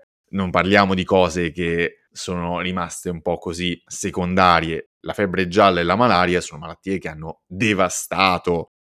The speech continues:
tutto il continente americano da nord a sud,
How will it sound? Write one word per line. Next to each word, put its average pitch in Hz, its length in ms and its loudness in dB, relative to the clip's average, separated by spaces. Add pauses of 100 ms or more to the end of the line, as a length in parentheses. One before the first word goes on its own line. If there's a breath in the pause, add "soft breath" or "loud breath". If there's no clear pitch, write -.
(160)
tutto 113 280 -4
il 92 80 0
continente 98 500 -2
americano 92 480 2
da 87 100 -2
nord 92 240 -2
a 85 60 -8
sud, 92 440 -2